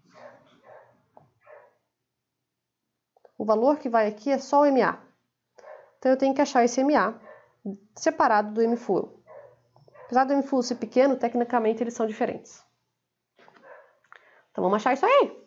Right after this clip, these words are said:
Eu vou fazer um sisteminha. No meu sisteminha, eu, eu vou colocar a relação ar-combustível. Então, eu tinha aqui o F era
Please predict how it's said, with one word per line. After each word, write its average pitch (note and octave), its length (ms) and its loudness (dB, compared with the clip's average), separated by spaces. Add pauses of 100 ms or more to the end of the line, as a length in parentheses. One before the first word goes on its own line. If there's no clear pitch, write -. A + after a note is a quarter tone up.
(340)
Eu C#4+ 60 0
vou A#3+ 80 -4
fazer C#4 180 4
um C4 60 4
sisteminha. D4 600 4 (1300)
No D#4 80 -4
meu C#4+ 80 4
sisteminha, C#4+ 520 2
eu, C#4+ 160 2
eu B3 100 2
vou B3+ 120 0
colocar B3+ 500 2
a B3+ 40 0
relação A#3 400 0
ar-combustível. A3+ 560 -2
Então, F#3 180 -2
eu A3 100 2
tinha B3 220 0
aqui A#3+ 220 -2
o F#3+ 140 -2
F C4+ 520 -2
era F#3+ 460 -2